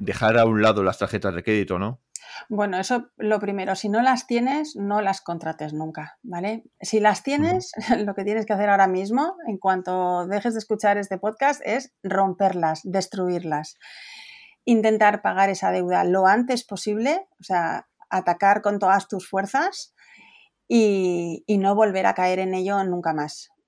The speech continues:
Speaker 2: Todo lo que suene a tarjeta de crédito, que no sea, eh, una tarjeta, por lo menos de débito, como tú decías al principio,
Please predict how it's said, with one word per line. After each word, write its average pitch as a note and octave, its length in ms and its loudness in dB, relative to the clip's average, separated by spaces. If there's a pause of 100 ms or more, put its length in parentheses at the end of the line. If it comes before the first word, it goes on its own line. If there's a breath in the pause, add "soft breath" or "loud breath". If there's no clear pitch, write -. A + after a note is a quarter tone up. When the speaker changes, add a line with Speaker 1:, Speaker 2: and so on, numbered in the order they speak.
(160)
Speaker 2:
Todo A#3 260 4
lo A#3 140 4
que G#3+ 100 -2
suene F#3+ 380 -2
a F3 100 0
tarjeta G#3 440 2
de F#3 120 -2
crédito, D4 560 -2 (680)
que G#3 160 -2
no A3 180 2
sea, F#3 480 0 (120)
eh, G3+ 240 -6
una A#3+ 180 2
tarjeta, G#3 680 0
por F#3+ 100 -2
lo F#3+ 80 2
menos G#3+ 200 0
de G3+ 80 0
débito, F#3+ 360 0
como E3+ 200 -4
tú G3+ 80 -4
decías G#3 280 -2
al F#3+ 80 -2
principio, E3+ 560 -6